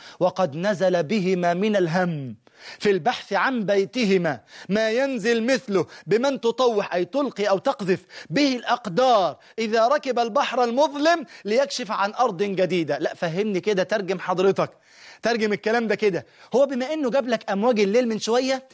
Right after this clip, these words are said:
فراح جايب لنا تشبيه تمثيلي من البحر نفسه. طب أنا عايز، معلش، ما بعديش كده، لأن لينا، ليا وقفات كتيرة بفضل الله مع النص ده، أنا بحبه جدًا، من أجمل النصوص والله. تمام؟ كلمة أمواج الليل، هو جاب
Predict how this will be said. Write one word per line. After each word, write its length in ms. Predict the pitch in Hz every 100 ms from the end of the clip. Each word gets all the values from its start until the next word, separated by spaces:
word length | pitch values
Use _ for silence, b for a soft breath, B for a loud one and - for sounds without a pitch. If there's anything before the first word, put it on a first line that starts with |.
| B B
فراح 300 | 196 208 160
جايب 260 | 208 202
لنا 180 | 220 277
تشبيه 420 | - 202 - 269
تمثيلي 640 | 233 220 208 - 277 285 285 196
من 200 | 196 196
البحر 480 | 165 151 - 170
نفسه. 360 | 175 156 - 147 - _ _ _ B B B B B
طب 160 | 196 160 -
أنا 120 | 185
عايز، 220 | 185 262 196
معلش، 300 | 196 262 202
ما 120 | 185
بعديش 380 | 165 175 233 -
كده، 260 | 233 175 B B
لأن 220 | 190 185
لينا، 360 | 196 285 269 214 185
ليا 260 | 269 247
وقفات 420 | 202 - 185 269
كتيرة 300 | - 208 285
بفضل 260 | 220 254 202
الله 240 | 220 277 B B
مع 160 | 185 170
النص 240 | 233 262
ده، 100 | 226
أنا 160 | 254 233
بحبه 300 | 202 294 247
جدًا، 380 | 302 196 156 110
من 160 | 175 226
أجمل 300 | 302 294 233
النصوص 340 | 214 254 214
والله. 260 | 202 196 143 B B B B -
تمام؟ 300 | 220 294 262 B B
كلمة 300 | 294 330 285 254 220
أمواج 320 | 208 269 214
الليل، 480 | 196 190 190 131 104 B B B
هو 180 | 196 196
جاب 260 | 185 277